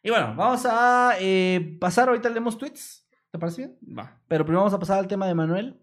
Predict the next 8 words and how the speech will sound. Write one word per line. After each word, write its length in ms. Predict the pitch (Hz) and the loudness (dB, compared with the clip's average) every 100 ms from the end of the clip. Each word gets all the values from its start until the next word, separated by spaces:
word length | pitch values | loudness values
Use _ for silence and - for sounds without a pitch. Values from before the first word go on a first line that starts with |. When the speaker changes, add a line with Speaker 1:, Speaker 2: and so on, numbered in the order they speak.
| _ | _
Speaker 1:
para 640 | 151 143 139 135 127 120 - | -6 -4 -4 -6 -6 -10 -10
darle, 380 | 131 156 160 151 | -8 -6 -4 -6
darle, 380 | 147 147 151 135 | -6 -6 -6 -6
darle 240 | 139 139 | -6 -4
más 340 | 135 139 - 135 | -2 -2 -6 -6
ritmo 340 | 147 156 143 | -4 -2 -4
al 160 | 131 127 | -4 -4
episodio. 520 | 127 135 208 262 | -4 0 0 0